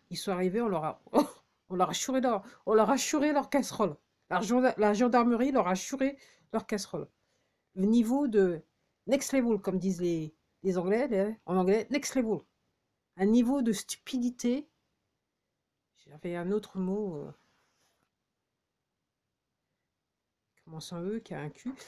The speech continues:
et, euh, il se termine en Uri. Uri. Ah ! Et alors, profond. Profond. Profond. Profond, les mecs.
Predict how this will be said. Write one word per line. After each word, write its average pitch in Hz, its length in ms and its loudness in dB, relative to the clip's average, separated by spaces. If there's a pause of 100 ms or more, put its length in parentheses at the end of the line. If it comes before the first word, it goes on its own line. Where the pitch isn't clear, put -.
(500)
et, 147 120 -18
euh, 135 80 -12
il 147 60 -16
se - 80 -20
termine 160 320 -12
en - 140 -14 (120)
Uri. 156 240 -12 (480)
Uri. 196 340 -2 (380)
Ah ! 453 40 6 (840)
Et 156 100 -8
alors, 208 200 -6
profond. 294 400 4 (640)
Profond. - 400 -8 (560)
Profond. - 300 -20 (680)
Profond, - 400 -20
les 143 100 -16
mecs. - 320 -20